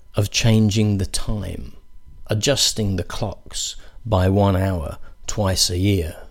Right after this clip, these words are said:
At this time of year, we move the clocks back one hour, and many people are grateful for the extra hour in bed.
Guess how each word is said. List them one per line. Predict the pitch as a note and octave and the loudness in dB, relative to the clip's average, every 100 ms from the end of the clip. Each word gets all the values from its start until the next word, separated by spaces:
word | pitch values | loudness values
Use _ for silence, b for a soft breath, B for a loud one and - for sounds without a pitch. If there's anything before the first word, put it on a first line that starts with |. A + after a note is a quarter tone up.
| - - - - - - B B B B B | -20 -20 -20 -20 -20 -20 B B B B B
At | A#2+ B2 | -4 2
this | B2 B2 - | 4 4 0
time | A#2 G#2+ | 0 2
of | G#2 G#2+ | 0 2
year, | A2+ G2 F2+ F2+ b b - - | 4 4 2 -2 b b -10 2
we | A#2 | 4
move | A2+ B2 B2+ - | 6 8 6 4
the | A2 | -4
clocks | - A2+ - | -4 -4 -4
back | G2 F#2+ B2 G2+ - | -4 0 0 0 -6
one | F#2 F2 | -4 -2
hour, | F2+ E2 D2 - b b b | -2 -2 -4 -6 b b b
and | A#2+ G#2+ | -2 2
many | G#2 A#2 A2+ | 2 2 0
people | - G#2 - F#2 - | 2 0 2 -2 -2
are | |
grateful | G2 F#2+ G2+ A#2 - - E2+ E2 b b b | -2 2 2 2 -2 -4 -4 -6 b b b
for | - G2 | -6 0
the | G2+ - | 0 0
extra | A2 - - G2 - | -2 -2 -2 -2 0
hour | F#2 F2 | 0 0
in | F#2 F#2+ F#2 | 0 0 4
bed. | A#2 G2+ E2 | 4 4 0